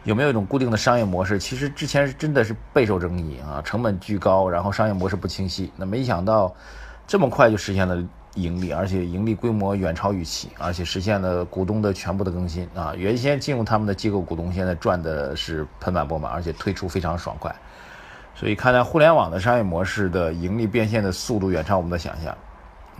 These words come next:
其实我就在想啊，最近一段时间关于共享单车的质疑很多啊，但是我在想共享单车，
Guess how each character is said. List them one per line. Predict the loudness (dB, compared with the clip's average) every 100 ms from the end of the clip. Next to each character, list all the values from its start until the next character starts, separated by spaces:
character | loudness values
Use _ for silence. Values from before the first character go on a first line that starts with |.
| -2
其 |
实 | 2
我 | 4
就 | 4
在 | 6 6
想 | 4 -2
啊， |
最 | -2 0
近 | 2
一 |
段 | 2
时 | 4
间 | 2
关 | 2 2
于 |
共 | 2 0
享 | 2
单 | 2 0
车 | 2
的 | 0
质 | 0 -2
疑 | 0
很 | -2 -6
多 | -6 -6
啊， | -6 -6 -2
但 | -2
是 |
我 | 0
在 | 0
想 | 0 0 -2
共 | 0
享 | 0 2
单 | 0
车， | 2 2 0